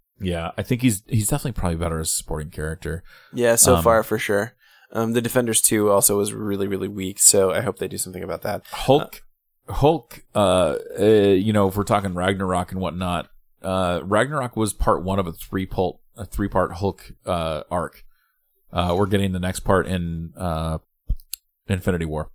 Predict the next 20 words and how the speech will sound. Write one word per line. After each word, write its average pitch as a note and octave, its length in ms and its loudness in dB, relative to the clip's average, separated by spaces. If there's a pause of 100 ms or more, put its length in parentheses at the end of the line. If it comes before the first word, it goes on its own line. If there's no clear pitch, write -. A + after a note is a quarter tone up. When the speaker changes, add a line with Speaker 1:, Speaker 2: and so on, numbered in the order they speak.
(200)
Speaker 2:
Nice. G#2 520 2
Speaker 1:
And F#2 180 0
then F2 400 0
I F2 100 -4
think, - 640 -4 (1040)
I - 60 -20
can't A#2+ 200 -2
remember G#2 240 2
what G2 120 2
they F2+ 100 0
said F#2+ 240 2
we F#2 80 0
were F#2 80 0
gonna F2+ 160 0
get F2 200 -4
the F2 80 -12
third F2 260 -2
part F2 180 0
in. D#2+ 260 -4
Um, E2+ 400 -2